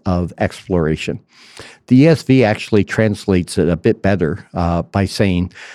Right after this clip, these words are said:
the apostles' teaching and the fellowship. They add that word "the" because it's there in the Greek. Um, it's a very specific activity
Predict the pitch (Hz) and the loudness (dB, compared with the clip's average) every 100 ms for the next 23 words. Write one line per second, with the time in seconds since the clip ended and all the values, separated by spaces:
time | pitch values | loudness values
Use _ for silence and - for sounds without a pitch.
0 | - - 90 - 110 - 151 - - 95 | -8 -2 0 2 -2 0 -2 -2 0 0
1 | - 90 92 - 101 98 92 87 - _ | 0 -2 -4 -2 -2 0 -2 -4 -10 _
2 | 90 82 113 123 110 87 _ _ _ 98 | -12 -2 2 2 0 -4 _ _ _ -2
3 | 82 73 - - - 87 98 107 113 - | -2 -2 -6 -6 -2 -2 0 0 -2 0
4 | 98 87 - 117 104 - - 185 143 107 | 0 0 0 0 0 -2 0 2 2 -2
5 | - 110 101 85 85 123 80 - _ _ | 0 0 2 0 0 0 0 -4 _ _
6 | - - - - - 95 92 - 123 104 | -20 -20 -20 -6 0 2 0 0 0 0
7 | - _ _ 113 90 87 87 117 127 156 | -8 _ _ -4 -2 -6 0 2 4 2
8 | 170 - - 113 - 117 113 - - 110 | -2 -4 -4 -4 0 0 0 -2 -4 -4
9 | - - 143 120 85 76 85 - | -4 -4 -2 0 -2 -2 -6 -10